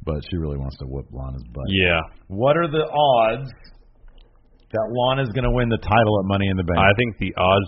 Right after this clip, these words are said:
Speaker 2: are greater that, granted, this all depends on the order of the, the, the matches at the event, that following the match, someone will cash in Money in the Bank.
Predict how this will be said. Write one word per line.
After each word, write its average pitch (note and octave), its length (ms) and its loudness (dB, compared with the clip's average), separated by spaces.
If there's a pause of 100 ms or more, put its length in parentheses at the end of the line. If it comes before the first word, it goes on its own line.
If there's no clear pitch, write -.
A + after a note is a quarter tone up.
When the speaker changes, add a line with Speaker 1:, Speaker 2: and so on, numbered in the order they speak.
Speaker 2:
are F2 100 -4
greater F2+ 520 0 (100)
that, F2 200 0 (340)
granted, F#2+ 320 -4
this F#2 160 -6
all F#2 360 0
depends G2 540 0
on G2 220 0
the F#2 180 -2
order G2 300 4
of F#2 140 2
the, E2+ 520 -2
the, F2+ 240 -6
the F2 100 -6
matches F2+ 560 -4 (460)
at G#2 220 2
the - 80 -4
event, G2+ 540 0 (840)
that F2 160 -2 (160)
following F2+ 360 0
the F2 80 -6
match, F2 260 -2 (180)
someone F2+ 200 -6
will E2+ 100 -8
cash F2 260 -4 (100)
in F2 120 -8
Money E2+ 180 -4
in E2+ 60 -8
the E2+ 120 -10
Bank. E2+ 220 -10